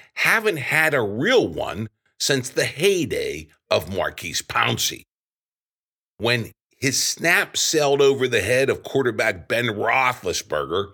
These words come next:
in the twenty twenty season playoff games vers-, versus the Cleveland Browns,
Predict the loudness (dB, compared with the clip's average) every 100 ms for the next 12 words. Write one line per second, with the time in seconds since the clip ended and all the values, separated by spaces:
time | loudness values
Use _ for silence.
0 | _ _ _ -4 -2 -2 -6 -4 -4 -2
1 | -2 -2 -2 -2 -2 -2 -2 -2 -4 -2
2 | 2 4 2 0 -4 -6 -6 -8 -6 -4
3 | -4 -6 _ -2 -2 -4 -6 -10 -6 -4
4 | -4 -4 -8 -2 0 0 -2 -4 -6